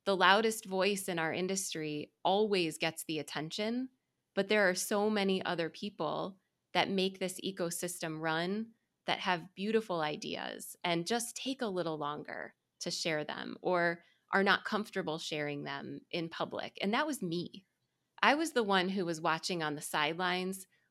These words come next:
literally sitting on my hands with a fire in my belly, belly saying, "It doesn't have to be this way. We're making this so much harder than it needs to be."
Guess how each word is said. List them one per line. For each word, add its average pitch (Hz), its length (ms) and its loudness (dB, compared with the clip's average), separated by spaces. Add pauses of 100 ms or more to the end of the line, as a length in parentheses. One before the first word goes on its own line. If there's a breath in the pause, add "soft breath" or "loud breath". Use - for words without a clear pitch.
literally 247 420 4
sitting 185 340 0
on 165 140 2
my 160 140 -2
hands 151 360 -4
with 156 140 -10
a 156 140 -6
fire 170 280 2
in 175 140 0
my 165 140 0
belly, 165 520 -2 (140)
belly 190 380 2
saying, 151 440 -4 (480 soft breath)
"It - 120 -8
doesn't 208 180 2
have 196 120 0
to 196 60 -2
be 190 140 0
this 180 220 -2
way. 151 340 -6 (520)
We're 208 100 6
making 214 320 4
this 196 160 2
so 208 100 2
much 196 160 2
harder 185 300 4
than 175 140 -2
it 165 80 -2
needs 165 260 -6
to 170 100 -8
be." 160 360 -8